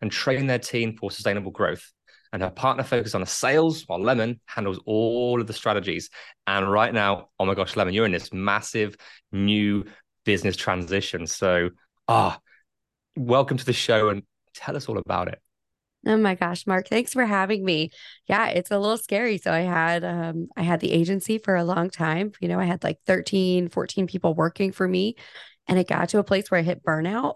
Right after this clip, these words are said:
Speaker 2: like, really bad.
Speaker 1: Mm.
Speaker 2: So, um, there was a point, I actually took a client call on my way to the operating room. Like, my phone had to be handed off to my surgeon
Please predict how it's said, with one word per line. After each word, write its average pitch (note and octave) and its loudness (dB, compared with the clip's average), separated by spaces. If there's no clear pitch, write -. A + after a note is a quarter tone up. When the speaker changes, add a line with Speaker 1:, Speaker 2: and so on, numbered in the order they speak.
Speaker 2:
like, A3 -10
really A#3+ 4
bad. B3 2
Speaker 1:
Mm. G#3 0
Speaker 2:
So, E3 4
um, D#3 2
there F3+ 4
was F#3 2
a G#3 0
point, G3+ 0
I - 4
actually A3+ 0
took G#3 -2
a F#3 2
client E3 0
call D3+ 0
on E3+ 2
my E3+ 2
way E3+ 2
to E3 -16
the E3 -2
operating D3+ 0
room. D3+ -4
Like, E3+ 0
my E3+ 2
phone F3 0
had E3 2
to D#3 0
be E3 -2
handed D#3+ 0
off D#3 -2
to E3 -2
my D#3 2
surgeon D3+ -2